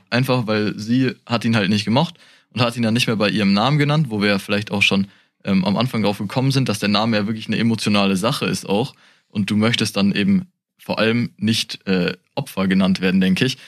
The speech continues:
Das ist halt einfach auch ein <laughs> super negativer Begriff. Und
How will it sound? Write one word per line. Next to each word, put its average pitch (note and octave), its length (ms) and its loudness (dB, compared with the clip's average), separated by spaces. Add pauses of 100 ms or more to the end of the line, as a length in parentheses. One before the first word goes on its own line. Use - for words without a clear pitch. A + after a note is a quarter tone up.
(160)
Das - 80 -20
ist G#2 60 -4
halt G2+ 120 2
einfach F#2+ 220 2
auch G#2+ 200 0
ein A2 100 2
<laughs> - 0 -
super A2+ 340 0
negativer G#2 840 0
Begriff. A2 420 -2 (480)
Und G#2 580 2